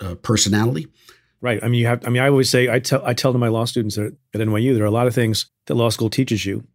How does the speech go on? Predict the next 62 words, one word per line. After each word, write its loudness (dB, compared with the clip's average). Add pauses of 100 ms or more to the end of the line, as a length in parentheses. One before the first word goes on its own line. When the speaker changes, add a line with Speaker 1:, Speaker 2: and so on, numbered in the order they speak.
(160)
Speaker 2:
but -4
unless -2
you've 0
done 0
a -2
particular -4
kind -4
of -10
clinic, -4
it -8
doesn't -2
teach -4
you 0
how 0
to -2
coax -4
a 0
witness -4
to -8
testify. -4 (380)
It -6
doesn't -2
teach -4
you -2
how -2
to 0
make -2 (460)
a -8
nervous 0
witness -2
comfortable -4
in -6
testifying. -2
It -4
doesn't -2
teach -6
you -2
a -6
whole -6
hell -2
of -2
a -2
lot -2
about -4 (240)
strategy 0
and -2
tactics -6
at -6
trial. -6
And, -4
and -2
it 2
doesn't 4
teach 0
you 2
much 0
of -2
anything 0
at 0
all 2
about 0
investigation. -6